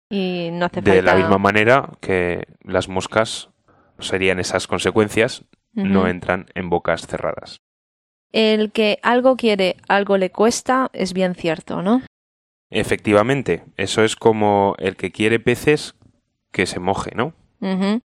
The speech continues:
Speaker 1: Es decir, para conseguir algo hay que lucharlo y normalmente no es gratis. A mí me da mucha rabia cuando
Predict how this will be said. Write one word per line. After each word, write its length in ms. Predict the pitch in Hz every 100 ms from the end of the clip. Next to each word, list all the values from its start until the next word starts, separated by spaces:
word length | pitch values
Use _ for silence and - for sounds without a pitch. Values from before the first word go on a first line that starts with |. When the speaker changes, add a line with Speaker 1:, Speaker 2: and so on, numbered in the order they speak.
| _ _
Speaker 1:
Es 160 | - 180
decir, 440 | 180 202 170 -
para 220 | - 185
conseguir 560 | 180 185 180 185 185 190
algo 480 | 190 214 262 311 320 _ _
hay 160 | 196 190
que 340 | 180 175 170
lucharlo 680 | 170 165 - 202 233 277 359 - _ _
y 260 | 196 196 185
normalmente 800 | 185 185 180 175 170 185 190 214
no 240 | 190 180
es 260 | 196 202 -
gratis. 600 | 180 170 - 160 175 - _ _ _ -
A 100 | 196
mí 120 | 226
me 100 | 262
da 120 | 277 254
mucha 340 | 240 226 214
rabia 480 | 202 190 226 269 - _ _ _
cuando 1600 | 208 196 196 196 196 190 190 190 185 185 185 180 180 180 180